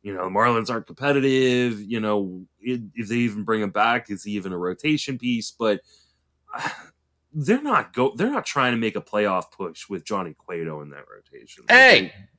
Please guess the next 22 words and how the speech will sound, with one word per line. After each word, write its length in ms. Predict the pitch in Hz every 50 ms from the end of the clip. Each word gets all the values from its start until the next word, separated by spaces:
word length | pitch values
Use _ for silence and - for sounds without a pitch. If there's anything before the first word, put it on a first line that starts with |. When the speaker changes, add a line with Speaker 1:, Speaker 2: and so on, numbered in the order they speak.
| _ _ _ _ _ _ _ _ -
Speaker 2:
I 80 | 131 147
was 100 | 165 156
just 60 | -
about 160 | 175 175 165
to 60 | 123
bring 200 | 117 170 170 165
this 220 | 160 165 151 120 -
up. 240 | 196 180 123 117
You 80 | 143 156
shut 380 | - - - 214 175 - - -
your 100 | 107 95
mouth. 500 | 104 123 151 165 123 - - - - -
Johnny 280 | - 117 120 123 113
Cueto 280 | - - 135 131 127 117
looked 240 | 110 110 101 - -
brilliant. 560 | 120 98 113 110 113 131 147 135 104 90 95
I'm 120 | 104 139
not 160 | 175 160 110
even 220 | 92 87 90 87 85
joking. 520 | 78 78 98 123 143 147 - - 85 90 90
He 140 | 98 123
was 220 | 135 120 98 -